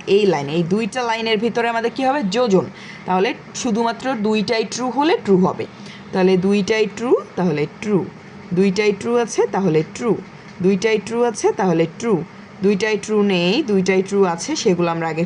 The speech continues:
ফিল আপ করি, আর নাই, তাহলে বাদ বাকিগুলো আমাদের হবে কি? ফলস। তাহলে বাকিগুলো হবে ফলস। এবার আমাদের পি, এটা হচ্ছে যোজন চিহ্ন কিউ,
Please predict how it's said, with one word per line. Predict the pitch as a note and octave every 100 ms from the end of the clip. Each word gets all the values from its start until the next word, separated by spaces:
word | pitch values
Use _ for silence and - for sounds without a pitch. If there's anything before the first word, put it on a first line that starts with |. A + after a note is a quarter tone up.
| -
ফিল | D#3+
আপ | D3+ -
করি, | F3 A#3+ -
আর | E3+ E3
নাই, | C#3 F#2+ F#2 - - -
তাহলে | D#3+ D#3+
বাদ | E3 D#3 D#3
বাকিগুলো | D#3+ E3+ D#3+ D#3+
আমাদের | F#3 E3+ C#3+ F3
হবে | E3 D#3 E3+
কি? | - B4 -
ফলস। | D#3+ A#2+ - - - - - - - - - - -
তাহলে | E3 D#3+
বাকিগুলো | D3+ D#3 - F3 F3 F#3+
হবে | G#3+ G#3 B3 C5+ A#4 -
ফলস। | D3+ F#2+ - - - - - - - - -
এবার | G3+ G#3+ A#3+
আমাদের | A#3+ A3+ A3 -
পি, | B3+ B3+ C4 G4 - - -
এটা | F#3 G3
হচ্ছে | F#3+ F#3
যোজন | F3+ F3+ F3+ G3 A3+
চিহ্ন | A3 B3+ B3+ D#4 C5 -
কিউ, | - G#3+ F3+